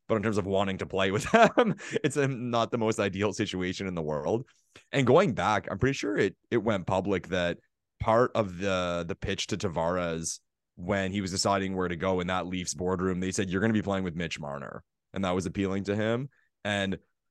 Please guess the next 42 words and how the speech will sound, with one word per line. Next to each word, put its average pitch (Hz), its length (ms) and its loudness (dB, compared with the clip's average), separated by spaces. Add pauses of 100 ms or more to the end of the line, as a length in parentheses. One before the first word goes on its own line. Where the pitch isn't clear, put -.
(260)
we 120 80 6
saw 117 200 8
what 117 140 6
that 107 180 4
line 104 260 2
did 110 160 0
in 107 40 -2
that 95 200 -2
first 101 300 -4
game. 98 360 0
And 87 420 -6
again, 107 220 0
we 104 60 0
saw 120 160 6
from, 110 340 0
uh, 104 140 4
Marner 104 340 2
last 110 160 0
night, 127 100 0
what, 90 120 -2
he 80 60 -4
had 82 120 -6
three 87 240 -2
assists - 580 -2 (220)
last 139 240 0
night 156 240 0 (240)
again. 117 420 0 (220)
So 127 480 6 (420)
he 120 80 -6
distributes 151 400 2
the 127 60 2
puck 117 280 2
and, 110 120 -6
like, 95 180 -10
great 110 400 4
passes, 92 420 -2
making 113 220 -2
goals 120 320 4
easy 113 400 -2
for 104 220 0
other 98 180 2
players. 90 400 -4